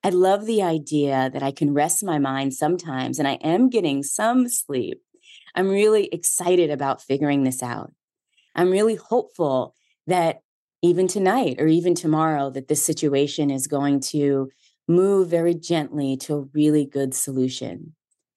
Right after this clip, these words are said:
I love that I'm a new mom with my baby. I love my husband. And there's so many things in my life right now that are going well. I'm grateful that this sleep thing is absolutely feels hard, but in the bigger scheme of things,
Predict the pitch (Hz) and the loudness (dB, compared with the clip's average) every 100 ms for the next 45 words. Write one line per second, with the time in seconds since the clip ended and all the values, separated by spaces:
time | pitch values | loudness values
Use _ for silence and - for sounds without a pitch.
0 | _ _ - 190 185 190 208 208 196 185 | _ _ -2 0 2 2 4 2 2 0
1 | 175 165 160 151 156 175 175 170 165 143 | 0 0 0 0 0 2 2 2 -2 -10
2 | 139 131 131 160 165 160 156 156 - 156 | -12 -8 0 4 4 4 2 2 0 -2
3 | 165 165 165 151 143 165 160 147 165 156 | 0 0 0 -8 -6 -2 -2 0 0 2
4 | 143 151 - - 254 262 196 175 139 135 | 0 0 0 2 4 4 2 -4 -6 -6
5 | 139 135 139 139 131 139 131 139 135 135 | -6 -4 -2 -2 -4 -6 -4 -4 -4 -4
6 | 131 139 135 139 127 135 127 - - 160 | -6 -4 -4 -4 -4 -4 -4 -8 -12 -14
7 | - - - - 165 214 254 262 196 185 | -20 -20 -16 -2 0 2 2 0 -2 -2
8 | 175 - - 240 311 302 - 147 92 107 | 0 0 0 2 2 0 -4 -6 -4 -6
9 | 104 - 170 160 156 151 151 143 - _ | -8 -4 0 2 4 2 2 0 -8 _
10 | _ _ - 220 254 - 220 175 139 156 | _ _ -4 -4 -2 -2 2 2 2 0
11 | 147 143 _ _ _ 359 403 269 160 143 | 0 -4 _ _ _ 0 2 2 0 -2
12 | 131 131 117 139 - _ - 208 202 233 | -2 0 -2 -6 -10 _ -4 -2 2 2
13 | 208 202 - 196 175 - 143 131 127 127 | 2 0 0 2 2 0 -4 -2 0 -2